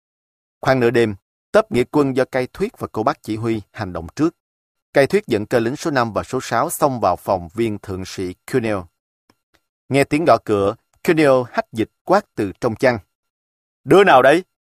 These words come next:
Đêm rồi, sao còn lên Cramport?" Tức báo cáo. Cai Thuyết trả lời bằng tiếng Bồi:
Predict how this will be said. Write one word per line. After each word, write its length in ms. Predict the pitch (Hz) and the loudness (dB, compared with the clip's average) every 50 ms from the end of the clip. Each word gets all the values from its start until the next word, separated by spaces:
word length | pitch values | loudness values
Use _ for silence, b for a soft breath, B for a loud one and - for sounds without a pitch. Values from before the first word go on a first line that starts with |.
| _ _ | _ _
Đêm 280 | - 170 180 180 165 160 | 0 2 4 4 4 4
rồi, 280 | - 131 120 117 107 - _ _ _ | 4 4 4 2 0 -6 _ _ _
sao 180 | - - 208 202 | 0 0 2 4
còn 180 | - 156 139 135 | 4 4 4 6
lên 260 | 143 156 165 170 165 | 6 6 6 6 4
Cramport?" 460 | - - 196 190 - - 190 190 196 - - _ _ _ _ _ _ _ _ _ _ _ _ | 4 2 2 2 4 4 2 2 2 0 -10 _ _ _ _ _ _ _ _ _ _ _ _
Tức 160 | - 180 185 - _ _ _ _ | 0 0 0 -2 _ _ _ _
báo 160 | - - 127 135 | 2 2 2 4
cáo. 300 | - 123 113 113 139 - _ _ _ _ _ _ _ _ _ _ _ _ _ _ _ _ _ _ _ | 4 4 4 4 4 0 _ _ _ _ _ _ _ _ _ _ _ _ _ _ _ _ _ _ _
Cai 120 | 151 147 143 | 2 2 2
Thuyết 180 | - 220 - | 0 -4 0
trả 120 | - 147 135 | 0 0 2
lời 280 | 123 110 104 101 101 | 4 2 2 0 0
bằng 260 | 98 104 95 95 95 | -2 -4 -4 -4 -6
tiếng 180 | - - 151 156 | -8 -8 -4 0
Bồi: 280 | 143 107 101 95 87 | 0 0 0 0 -4